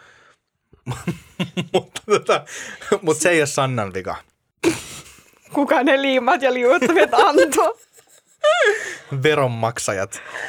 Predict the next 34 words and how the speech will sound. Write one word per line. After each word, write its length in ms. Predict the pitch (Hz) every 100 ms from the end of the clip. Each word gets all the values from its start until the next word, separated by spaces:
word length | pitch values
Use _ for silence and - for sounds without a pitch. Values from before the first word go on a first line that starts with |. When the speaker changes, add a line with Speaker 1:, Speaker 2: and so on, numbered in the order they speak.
| - -
Speaker 2:
Seis. 400 | - 220 226 -
Speaker 1:
Täällä 180 | 190 143
on 60 | 143
siis 220 | 139 -
pääministeri 560 | - 196 160 139 - 123
Sanna 280 | 120 135 117
Marinin 600 | 107 107 104 98 95 92
kolmekymmentäviisi 640 | - 123 110 101 110 104 -
juhliminen 460 | 180 160 127 117 113
virka-asunnon 680 | 127 120 104 104 107 101
kesärannassa 600 | 127 - 120 113 107 - -
alkaa 380 | 120 110 101
saada 220 | 95 101 - -
uusia 480 | 196 151 117 87
sävyjä. 500 | - - 90 - - - _ _ - - - - - - _
Sanna 280 | - 208 151
järjesti 340 | 135 123 -
toissa 300 | 160 143 - -
su-, 40 | 123
sunnuntaina 580 | - 135 117 107 104
paljon 340 | 104 143 135 110
porua 280 | 123 113 104
herättäneen 480 | 101 92 - 101 120
tapaamisen 500 | 226 170 131 120 113
musiikkialan 600 | 120 110 98 101 95 95
edustajien 520 | 107 107 - 92 90
kanssa. 360 | 98 98 - - - _ _ _
Tää 160 | 104 95
oli 120 | 101
se. 160 | 92 - - -
Tää 80 | -
oli 100 | 202
vähän 180 | 120 104
nästi, 360 | 104 101 -